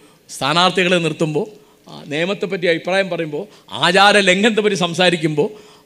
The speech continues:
ആ, മതത്തിലെ ഉൾപ്പിരിവുകൾ പരസ്പരം തർക്കിക്കുമ്പോൾ ഒക്കെ ഈ തരത്തിലുള്ള സഹിഷ്ണുതയും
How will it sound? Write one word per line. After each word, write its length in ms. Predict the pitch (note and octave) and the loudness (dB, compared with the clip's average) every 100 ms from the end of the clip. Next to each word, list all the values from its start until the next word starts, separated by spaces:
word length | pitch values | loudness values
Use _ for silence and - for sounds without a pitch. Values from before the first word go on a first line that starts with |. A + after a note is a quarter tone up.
| C3+ | -20
ആ, 20 | B2+ A2 G2+ - - | -20 -20 -20 -20 -12
മതത്തിലെ 460 | C3 D#3+ F#3 A3 | -8 -8 -4 -2
ഉൾപ്പിരിവുകൾ 680 | G#3 F#3+ G3 G#3+ A3+ A3+ G#3+ G3 | 0 -2 -4 -4 0 2 0 0
പരസ്പരം 280 | F3 E3 F#3 | -4 -2 -4
തർക്കിക്കുമ്പോൾ 480 | F3 F3 F#3 G#3 F#3+ | 0 -2 0 0 0
ഒക്കെ 360 | F3+ F#3 C#3+ - - - | 2 2 2 -4 -20 -6
ഈ 160 | D3+ F#3+ | -2 0
തരത്തിലുള്ള 920 | - F3 F3 F#3+ F#3 F3+ E3+ D#3 - - _ - | 2 0 2 0 0 2 2 2 -6 -20 _ -16
സഹിഷ്ണുതയും 800 | - D3+ F3+ - G3 F#3 F3+ | -4 -2 -2 0 4 6 4